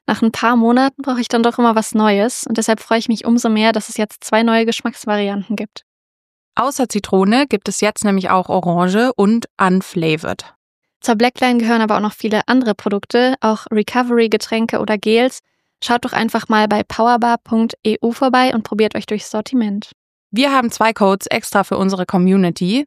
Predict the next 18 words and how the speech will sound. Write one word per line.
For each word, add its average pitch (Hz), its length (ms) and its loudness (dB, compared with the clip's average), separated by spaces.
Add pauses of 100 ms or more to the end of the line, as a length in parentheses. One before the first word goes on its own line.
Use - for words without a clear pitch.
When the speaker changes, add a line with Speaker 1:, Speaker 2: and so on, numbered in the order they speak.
Speaker 2:
Mit 208 180 -2
dem 202 140 2
Code, 208 340 0 (120)
alles 214 240 0
groß 220 220 0
geschrieben, 202 600 2
P 220 240 0
B 190 280 0
H 175 280 2
M 170 320 0
fünfzehn 226 680 0 (120)
spart 202 360 0
ihr 190 60 -2
fünfzehn 240 460 0
Prozent 190 520 -2
auf - 100 -4
euren 175 300 0
Einkauf. 190 640 0